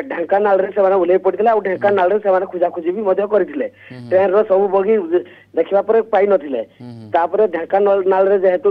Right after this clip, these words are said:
Speaker 1: ଉଁ, ଓହ୍ଲେଇଥିଲେ, ତାକୁ ଖବର ଦିଆଯାଇଥିଲା। ରେ-, ରେଢ଼ାଖୋଲ ରେଳବାଇ ପୋଲିସ ଖ-, ଖବର ଦେଲା ପରେ ସେମାନେ ରେଢ଼ାଖୋଲ ଆସିଥିଲେ। ଆଉ ରେଢ଼ାଖୋଲ, ଏ, ରୁ ଉଦ୍ଧାର ହେଇଥିବା ସେଇ ଶିଶୁ ପୁତ୍ରକୁ ରେଢ଼ାଖୋଲର
Speaker 2: ପିଲାଟି ଏବେ ଏକଦମ
Speaker 1: ମେଡିକାଲରେ
Speaker 2: ସୁସ୍ଥ ଅଛି,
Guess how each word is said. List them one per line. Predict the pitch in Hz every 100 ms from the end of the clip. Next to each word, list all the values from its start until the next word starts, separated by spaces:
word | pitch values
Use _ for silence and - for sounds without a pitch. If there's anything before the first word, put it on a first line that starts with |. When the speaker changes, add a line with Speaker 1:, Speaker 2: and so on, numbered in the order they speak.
| 190
Speaker 1:
ଉଁ, | 180 165 165
ଓହ୍ଲେଇଥିଲେ, | 165 175 190 185 208
ତାକୁ | 196 175 165
ଖବର | 185 170 180
ଦିଆଯାଇଥିଲା। | 185 202 190 180 196
ରେ-, | 180 160 170
ରେଢ଼ାଖୋଲ | 160 160 175 208 185
ରେଳବାଇ | 175 180 175 180
ପୋଲିସ | 190 190 190 180 175 170 - -
ଖ-, | - 165 165
ଖବର | - 160 185
ଦେଲା | 180 190
ପରେ | 185 185
ସେମାନେ | 180 175 185
ରେଢ଼ାଖୋଲ | 156 160 165 185
ଆସିଥିଲେ। | 180 190 196 240 233 - - -
ଆଉ | 170
ରେଢ଼ାଖୋଲ, | 170 185 180 202 208 165 151
ଏ, | 170 170 165 - - 165
ରୁ | 190 185
ଉଦ୍ଧାର | 147 180 196
ହେଇଥିବା | 190 190 202
ସେଇ | 196 202
ଶିଶୁ | 202 160 151 202
ପୁତ୍ରକୁ | 190 - 202 151 175
ରେଢ଼ାଖୋଲର | 170 147
Speaker 2:
ପିଲାଟି | 175 190
ଏବେ | 214
ଏକଦମ | 202
Speaker 1:
ମେଡିକାଲରେ | 208 180 208 196
Speaker 2:
ସୁସ୍ଥ | 196 208
ଅଛି, | 202 180